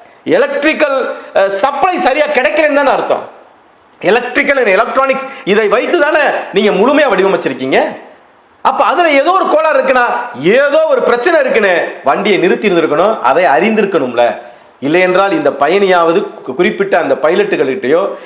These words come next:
இல்ல அந்த விமான பயணி, அஹ், பணிப்பெண்கள்கிட்டயோ இந்த விஷயத்தை சொல்லியிருந்திருக்கலாம். ஆனால் அதை வந்து அவர் அவ்வளவு எளிதா எடுத்துக்கலைனாலும், ஆனால் அது பதிவிட்டிருக்காரு பாருங்க. இன்னைக்கு அதெல்லாம்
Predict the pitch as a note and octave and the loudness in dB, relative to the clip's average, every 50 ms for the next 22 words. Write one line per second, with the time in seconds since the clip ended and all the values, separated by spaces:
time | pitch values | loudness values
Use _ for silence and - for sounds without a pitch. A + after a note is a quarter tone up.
0 | - - D#3 F#3 G3 F3+ E3+ D#3 D3 C#3+ D#3 E3 G#3 A3+ A3+ G#3+ F#3+ E3+ D#3 D3 | -6 -2 0 0 2 2 0 0 0 0 0 0 0 2 2 2 2 2 2 4
1 | C3+ B2+ A#2+ A2+ A#2 A2+ - D3 D#3+ G3 A3+ A#3 A3+ F#3+ - D3+ C#3 B2+ B2 A#2+ | 4 2 2 0 -2 -2 -2 0 0 2 2 2 2 2 2 2 2 2 2 2
2 | A2+ A#2 A2+ A2+ A2 - D#3+ F3+ B3 A#3+ - A3+ F3 E3 D#3 C#3 C3 B2 - C#3 | 2 0 -2 -4 -2 -2 -2 0 0 -2 -2 -2 -2 -2 -2 -2 -4 -4 -2 0
3 | E3+ A#3 A#3+ - - - - F3+ G3 G3 - F#3 - B3+ A#3 - C4 B3 B3 B3+ | 2 2 0 -2 -6 -8 -4 -4 -2 -2 -2 -2 0 0 0 0 0 0 0 0
4 | C#4 C#4+ C#4 B3 A3+ - D3 B2 - - - - - - - _ _ _ _ - | 0 2 2 0 0 0 -2 -4 -6 -6 -10 -18 -20 -20 -20 _ _ _ _ 0
5 | D3 D3+ D3 C#3 C#3+ C#3 D3 D3+ E3 E3 F3 G3 G#3 A#3 G#3 F#3 E3+ D3+ C#3 C#3 | 2 2 2 2 2 2 2 2 2 0 0 0 0 0 0 2 2 2 2 2
6 | D3+ F#3+ G#3 G3+ F#3 F3+ F3 F3 A#2 C3+ D#3 F#3+ A#3+ B3 G#3+ E3+ F3+ A3+ - - | 2 2 2 2 2 2 2 0 0 0 0 0 0 0 0 0 0 0 0 0
7 | A#3+ G#3+ G3 F3+ E3+ F3 F#3 F3+ D3+ C#3+ D#3 D#3 - C#3 D3+ D#3 C#3+ C3 D3 D#3 | 0 0 0 2 2 2 2 2 2 2 0 0 0 0 0 2 0 0 -2 -2
8 | - - E3+ G3 B3 D#4 D4+ A#3 G#3+ A#3 - F#3 D#3+ - C#3 B2+ A#2 - - - | -4 -2 -2 0 0 0 0 0 0 0 0 0 2 0 0 0 0 -4 -8 -10
9 | - - - - - C#3+ D#3 D#3 D#3 D3 C#3+ E3+ F#3+ A#3+ C4 - - - | -12 -16 -16 -10 -4 -4 -2 0 0 0 2 2 0 0 0 -2 -6 -8